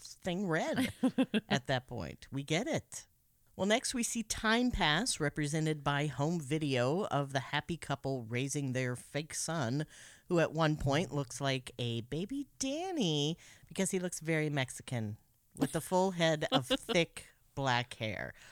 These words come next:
Speaker 1: I mean, I understand why they did this. We'll talk about it later on in the movie. But if I was mom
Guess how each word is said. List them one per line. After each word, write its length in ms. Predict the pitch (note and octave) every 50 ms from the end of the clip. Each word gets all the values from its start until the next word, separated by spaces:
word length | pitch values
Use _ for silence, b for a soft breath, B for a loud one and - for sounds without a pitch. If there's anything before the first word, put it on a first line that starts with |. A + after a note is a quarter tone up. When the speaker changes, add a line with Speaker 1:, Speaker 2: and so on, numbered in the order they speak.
| B B
Speaker 1:
I 60 | - F#3+
mean, 120 | A3 A3+
I 120 | G#3+ G#3+
understand 500 | A3+ A#3+ A#3+ A3 - - A3 G#3+ G#3+ G3+
why 280 | E3 D3 C#3+ D3+ D#3 D#3+
they 160 | D3+ D#3+ D#3+
did 240 | D#3 D3+ D3+ D3+ C#3+
this. 320 | D#3+ D#3 E3 E3 - -
We'll 140 | - B2+ B2+
talk 260 | A#2+ - B2 B2 -
about 240 | C3 B2 B2+ B2+ B2
it 140 | B2+ B2+ - - _ - -
later 320 | C3 C3+ B2+ B2 B2 B2 B2+
on 260 | B2+ C3 C#3 C#3 C#3+
in 220 | - - - C#3
the 60 | C3+ C3
movie. 320 | C3+ C#3+ C#3+ D#3 D3+ B B B B B B B B B B B B B -
But 100 | F3 F3
if 120 | F3+ - -
I 260 | - D3+ E3+ G3 A3+ C4+
was 260 | C#4 D4+ D4 - -
mom 460 | A3+ G#3 G3+ F#3+ F#3+ F#3+ G3 G3+ G3+